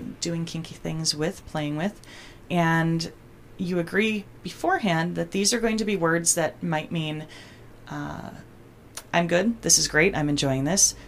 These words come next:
slow down, uh, I'm, I'm good where I am, but I don't know if I can take much more." And, of course, you're gonna have a safe word for stop. Like, "I'm done, you have to stop now." And, um,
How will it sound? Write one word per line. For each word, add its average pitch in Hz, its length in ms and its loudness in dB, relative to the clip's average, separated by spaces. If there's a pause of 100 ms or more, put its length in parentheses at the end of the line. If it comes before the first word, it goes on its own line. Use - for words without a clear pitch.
(140)
slow 151 340 2
down, 165 480 4 (320)
uh, 135 580 0
I'm, 139 300 -2
I'm 143 180 -4
good 147 200 -2
where 151 180 2
I 151 60 2
am, 180 420 4
but 151 320 2
I 147 140 -4
don't 147 180 -2
know 147 160 -2
if - 120 -8
I 143 100 -4
can 147 180 -10
take - 240 -10
much - 240 -6
more." 247 300 4 (100)
And, 180 480 2
of 147 180 -4
course, 165 280 -2
you're - 80 -12
gonna 160 140 -2
have 151 340 -2
a 143 340 -6 (160)
safe 156 300 -6
word 160 180 -2
for 151 380 -2
stop. - 460 0 (540)
Like, - 200 -10 (400)
"I'm 151 120 -2
done, 139 280 4 (220)
you 143 80 -4
have 131 100 -6
to - 60 -10
stop - 240 0
now." - 240 -10 (340)
And, 147 360 2
um, 135 420 -2